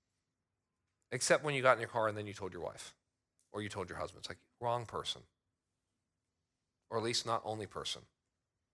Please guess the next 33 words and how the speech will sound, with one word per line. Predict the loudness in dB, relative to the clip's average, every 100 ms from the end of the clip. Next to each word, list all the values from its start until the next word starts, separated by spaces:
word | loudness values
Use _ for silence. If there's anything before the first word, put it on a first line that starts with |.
| _ _ _ _ _ _ _ _ _ _ _ _ 0
How | 4
many | 6 4
thi-, | 2 0
how | 4
many | 4 6
things | 2
we | 2
just | 0 0 0
watch | 6 8 6 0
people, | -10 -2 0
it's | 4
like | 4
we're | 4 2 4
up | 6 6 8
watching | 6 6 2
a | 2
car | 8 10 10 8
accident | 4 4 0 -2 -2
happen. | -2 -2
We're | 2
like, | 4
"I | 4 4
know | 6
where | 6 6
this | 4 2
leads | 0 -2 0
and | 2
I'm | 2
not | 2 0 0
going | 0 0 -2
to |
say | 2 2 4
anything | 2 0 -4 -8